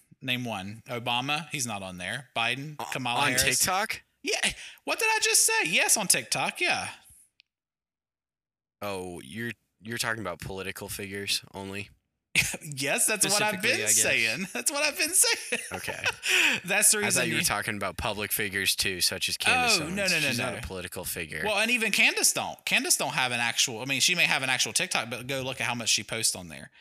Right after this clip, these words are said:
Speaker 1: They don't usually give it much of their time because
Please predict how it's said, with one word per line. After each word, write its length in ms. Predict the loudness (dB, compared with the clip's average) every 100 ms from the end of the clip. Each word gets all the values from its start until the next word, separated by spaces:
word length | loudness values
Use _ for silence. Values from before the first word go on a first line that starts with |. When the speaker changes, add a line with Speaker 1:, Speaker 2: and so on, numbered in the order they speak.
| -20 _ -4
Speaker 1:
They 80 | -2
don't 220 | -2 -2
usually 320 | -2 -2 -2
give 180 | -4 -4
it 80 | -4
much 220 | 0 0
of 60 | -2
their 120 | -6
time 360 | -4 -6 -8
because 480 | -10 -6 -4 -2 -4